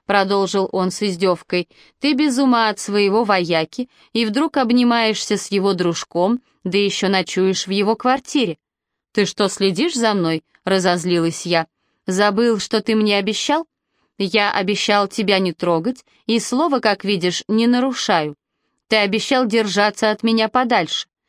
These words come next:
Давай не углубляться в детали нашего разговора. Ты так и не ответила на вопрос». «Ответила. Тебя это не касается».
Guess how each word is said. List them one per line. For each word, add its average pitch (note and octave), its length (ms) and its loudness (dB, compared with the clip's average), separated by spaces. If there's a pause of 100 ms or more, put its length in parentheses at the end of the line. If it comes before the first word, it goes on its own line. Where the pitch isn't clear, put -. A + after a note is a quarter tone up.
(320)
Давай G#3 340 2
не D4+ 140 4
углубляться A3 680 0
в E3+ 60 -4
детали G3 420 0
нашего F#3+ 380 0
разговора. F#3+ 720 0 (300)
Ты A#3+ 120 -2
так B3+ 260 0
и C4 60 4
не B3+ 120 4
ответила B3+ 540 0
на C4 100 2
вопрос». B3 600 -2 (300)
«Ответила. F#3+ 720 -2 (260)
Тебя G#3+ 320 2
это A3+ 160 0
не C#4+ 120 4
касается». G3 800 -4